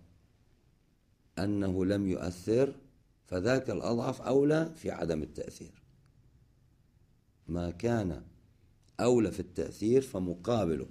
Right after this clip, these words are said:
بل العبارة صحيحة، فمقابله وهو الأضعف أولى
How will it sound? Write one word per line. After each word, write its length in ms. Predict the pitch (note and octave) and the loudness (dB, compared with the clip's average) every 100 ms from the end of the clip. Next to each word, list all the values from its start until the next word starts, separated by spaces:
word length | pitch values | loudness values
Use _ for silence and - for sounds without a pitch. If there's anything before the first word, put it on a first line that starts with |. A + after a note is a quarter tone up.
| - | -4
بل 180 | G2 C#2+ | -4 -4
العبارة 440 | - E2 F#2 E2+ | -6 -6 -4 -6
صحيحة، 420 | E2 - F#2+ - - - - | -8 -12 -16 -18 -20 -20 -14
فمقابله 880 | - F2 F#2 F2+ B2+ A#2 F#2 D#2 C2+ - - _ _ _ _ | -6 -4 -4 2 4 4 2 0 -2 -10 -20 _ _ _ _
وهو 300 | - - E2+ | -8 -6 -2
الأضعف 680 | E2+ - F2+ F#2 A2+ C#3 - - - | -2 -4 -6 -4 -4 -4 -8 -10 0
أولى 500 | A2+ B2+ C#3 C#3+ | 2 4 2 -2